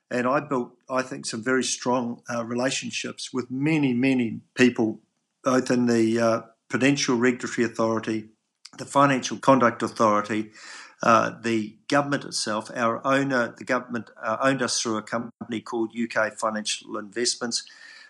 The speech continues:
uh, and I built relationships with the chair and the C E O of that organisation. So over a period of time, I built, a, I think, a very strong relationship with people. But one of the things I said to our team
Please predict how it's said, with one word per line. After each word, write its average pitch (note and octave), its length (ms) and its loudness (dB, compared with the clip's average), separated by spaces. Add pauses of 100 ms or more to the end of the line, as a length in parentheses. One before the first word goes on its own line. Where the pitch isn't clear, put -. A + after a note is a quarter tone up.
(120)
uh, G#2+ 320 4
and B2 100 -2
I A#2 140 4
built A#2 260 -2
relationships A2+ 840 0
with A#2 240 -4
the G#2+ 260 0
chair A2+ 540 0
and B2 340 2
the G#2+ 140 0
C A2+ 340 2
E A2 40 2
O A2 180 2
of G#2 140 -4
that C3 180 0
organisation. G2+ 840 -4 (360)
So D3 260 -2
over F#3+ 280 6
a C3+ 100 2
period C3 240 2
of A2 120 -4
time, A#2+ 420 0 (100)
I C3 80 -2
built, C3 240 0
a, A2+ 160 -4 (220)
I C#3+ 140 4
think, A#2 240 -6
a G#2+ 60 -6
very B2 320 2
strong A2 440 0
relationship A2+ 560 -2
with A2+ 160 -10
people. - 380 -10 (640)
But C3 160 -2
one F3 180 6
of G3+ 80 0
the F#3 100 0
things D3+ 340 -6
I C3 80 0
said B2+ 280 -2
to A#2 160 -4
our A2+ 140 0
team G2+ 340 -8